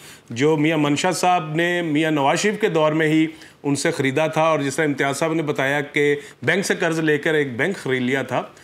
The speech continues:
और आज उस बैंक का एक जो WhatsApp group है,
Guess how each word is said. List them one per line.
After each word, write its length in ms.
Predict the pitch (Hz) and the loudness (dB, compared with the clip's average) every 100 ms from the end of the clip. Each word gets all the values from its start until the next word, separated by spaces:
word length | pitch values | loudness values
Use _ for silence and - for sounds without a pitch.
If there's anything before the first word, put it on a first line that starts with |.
| - - - | -20 -14 -4
और 340 | 127 131 143 | 0 0 0
आज 320 | 139 147 156 160 | 2 2 2 0
उस 380 | 180 175 - | 0 -2 -2
बैंक 320 | 123 139 156 156 | 0 0 0 0
का 160 | 165 | 0
एक 160 | 151 143 | 0 -2
जो 100 | 139 | -2
WhatsApp 340 | 135 147 - 156 | 0 0 -2 -4
group 320 | 117 147 170 | -2 -2 -2
है, 300 | 147 117 104 | -2 -2 -6